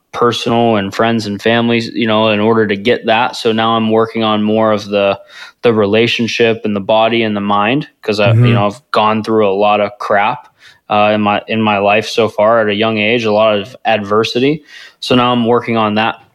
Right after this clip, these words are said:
Speaker 1: portion, uh, of myself. And, um, you know, I, I, every day, I, I think for everybody,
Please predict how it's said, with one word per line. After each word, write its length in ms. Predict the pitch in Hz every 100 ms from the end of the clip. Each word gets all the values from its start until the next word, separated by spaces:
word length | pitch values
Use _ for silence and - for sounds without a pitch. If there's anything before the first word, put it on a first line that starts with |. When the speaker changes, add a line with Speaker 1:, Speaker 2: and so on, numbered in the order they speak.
| _
Speaker 1:
portion, 520 | 120 113 - 127 151 - -
uh, 320 | 107 104 101 -
of 180 | 113 107
myself. 580 | 104 - 113 131 - - - - - - - 117
And, 480 | 117 117 117 113
um, 420 | 117 117 117 117 113 - _ -
you 120 | 117
know, 300 | 123 147 139 -
I, 140 | - - _ _ _ 120
I, 120 | 131
every 300 | 139 151 143
day, 460 | 135 139 139 135 -
I, 160 | 120 120 104
I 120 | 120
think 180 | 135 113
for 120 | 123
everybody, 600 | 120 110 104 101 101